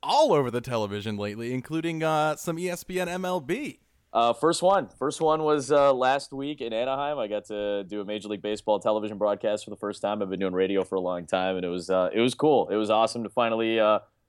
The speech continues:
Speaker 2: get that opportunity. But, uh, I'm, I'm beat, man. It's, it's been a long run on the road, and that's part, part of the reason why we were away for so long.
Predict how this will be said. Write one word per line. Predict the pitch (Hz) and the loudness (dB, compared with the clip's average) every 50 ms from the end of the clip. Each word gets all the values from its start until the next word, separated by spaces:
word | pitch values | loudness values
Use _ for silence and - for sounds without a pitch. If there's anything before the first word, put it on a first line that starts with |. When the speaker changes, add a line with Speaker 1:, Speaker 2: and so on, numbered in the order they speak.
| _ _ - | _ _ -10
Speaker 2:
get | 113 120 135 135 | -6 -4 -2 0
that | - 143 135 135 | 4 4 4 6
opportunity. | 135 131 - 127 - 135 127 127 139 147 156 165 | 4 2 0 -2 -6 -6 -4 -4 -2 -2 -2 -2
But, | 139 120 117 113 - - - | 0 0 2 0 0 0 0
uh, | 120 117 113 113 113 110 110 107 | 2 2 4 4 2 2 2 0
I'm, | - 127 135 147 | 0 -2 -2 -2
I'm | - 123 151 160 110 | -2 -4 -4 -4 -6
beat, | - 123 131 135 - - 98 | -8 -8 -6 -6 -8 -8 -8
man. | 104 104 104 107 | -6 -4 -4 -4
It's, | 113 107 - - | -6 -8 -8 -6
it's | 107 107 113 - | -6 -6 -6 -4
been | - 123 | -4 -2
a | 117 | 0
long | 113 117 120 131 135 131 | 2 4 4 4 4 4
run | 131 131 131 | 2 2 2
on | 123 | 2
the | 113 110 | 0 2
road, | 113 117 117 | 4 4 4
and | 113 107 | 4 2
that's | 117 113 | -2 -4
part, | - - 131 123 - - | -2 -2 -2 -2 -2 -2
part | - 135 135 131 | 0 0 0 0
of | |
the | 117 117 | 0 -2
reason | 117 120 117 107 113 | -4 -4 -4 -4 -4
why | 107 110 113 | -2 0 0
we | 113 104 | 0 -2
were | 101 | -2
away | 95 98 107 110 120 | -2 0 0 0 -2
for | - - 98 95 95 90 92 | -2 -6 -6 -4 -4 -6 -6
so | - - 104 95 | -6 -4 -2 0
long. | 98 104 107 101 101 92 | 0 2 2 0 0 -2